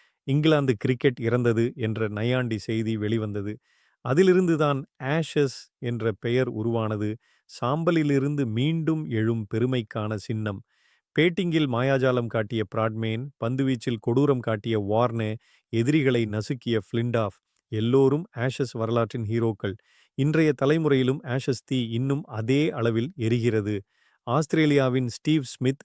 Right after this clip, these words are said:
தனது அதிரடியான சதங்களால் எதிரிகளை திணற வைத்தார். அதேபோல், இங்கிலாந்தின் பென் ஸ்டோக்ஸ்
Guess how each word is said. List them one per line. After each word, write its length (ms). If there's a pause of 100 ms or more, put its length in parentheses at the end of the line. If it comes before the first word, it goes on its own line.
(120)
தனது 400
அதிரடியான 600
சதங்களால் 640 (100)
எதிரிகளை 540
திணற 300
வைத்தார். 440 (380)
அதேபோல், 440
இங்கிலாந்தின் 600
பென் 180
ஸ்டோக்ஸ் 440